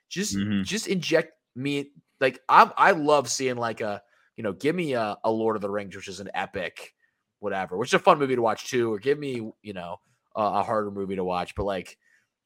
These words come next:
Speaker 1: it's just fun sometimes to go to the theater and just, like, kick it back and be like, "All right, let's just, let's just, let's just have a fun ride here for two
Speaker 2: You
Speaker 1: hours
Speaker 2: just wanna see
Speaker 1: or
Speaker 2: stuff
Speaker 1: ninety minutes."
Speaker 2: explode and, like,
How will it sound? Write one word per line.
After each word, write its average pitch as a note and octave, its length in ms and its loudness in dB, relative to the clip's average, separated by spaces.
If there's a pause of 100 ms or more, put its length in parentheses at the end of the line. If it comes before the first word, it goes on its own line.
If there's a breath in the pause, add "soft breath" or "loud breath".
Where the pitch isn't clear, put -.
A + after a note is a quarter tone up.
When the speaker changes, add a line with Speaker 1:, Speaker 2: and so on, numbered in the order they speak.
(140)
Speaker 1:
it's D3 120 0
just G3 180 2
fun D#3 160 6
sometimes B2 300 0
to A2 60 -8
go A#2+ 80 2
to A#2 60 2
the G#2+ 60 -2
theater A#2 240 -4
and G#2+ 60 -10
just, G2+ 100 -10
like, G#2 140 -6
kick A#2+ 180 -8
it F2+ 80 -14
back G#2 260 -2
and - 60 -16
be G2+ 80 -6
like, F2 260 -6
"All G#2 100 -2
right, F2+ 180 -2
let's D#3 120 0
just, - 380 -6
let's F#3+ 160 2
just, - 280 -10
let's F#3+ 100 0
just F3+ 100 0
have D#3+ 120 6
a A#2 40 -6
fun G#2+ 220 -4
ride D#2+ 180 -6
here E2+ 160 -10
for F2 320 -8 (180)
two G2+ 100 -8
Speaker 2:
You A#2 60 0
Speaker 1:
hours A#2 100 -2
Speaker 2:
just C#3+ 140 0
wanna D#3 140 4
see C#3+ 200 0
Speaker 1:
or A2 100 0
Speaker 2:
stuff - 20 -4
Speaker 1:
ninety B2 220 4
minutes." D#2 140 -12
Speaker 2:
explode G2+ 400 2
and, E2+ 140 -4
like, E2+ 400 -6